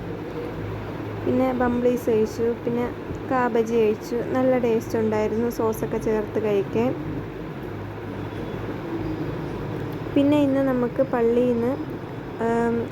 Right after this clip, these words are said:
കിട്ടിയ ഫുഡാണ് ഞാൻ നൈറ്റ് കഴിച്ചത്. ഇവിടെ ചോറൊക്കെ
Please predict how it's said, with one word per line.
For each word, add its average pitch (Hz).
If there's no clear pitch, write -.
കിട്ടിയ 262
ഫുഡാണ് 233
ഞാൻ 240
നൈറ്റ് 220
കഴിച്ചത്. 220
ഇവിടെ 269
ചോറൊക്കെ 262